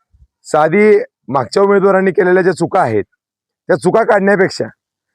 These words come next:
आपण या सगळ्या चुका कशा भरून काढतोय, कशा भरून काढल्या पाहिजे, त्याकरता काम करण्याकरता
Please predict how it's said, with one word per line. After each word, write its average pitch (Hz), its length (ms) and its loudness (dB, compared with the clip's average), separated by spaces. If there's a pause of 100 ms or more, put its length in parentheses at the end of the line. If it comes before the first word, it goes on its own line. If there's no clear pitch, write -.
(160)
आपण 147 260 4
या 202 100 8
सगळ्या 202 200 6
चुका 190 280 4 (120)
कशा 202 220 6
भरून 180 320 6
काढतोय, 135 500 2 (560)
कशा 170 220 4
भरून 190 320 6
काढल्या 180 360 6
पाहिजे, 123 400 2 (400)
त्याकरता 180 440 4
काम 190 280 4
करण्याकरता 170 760 4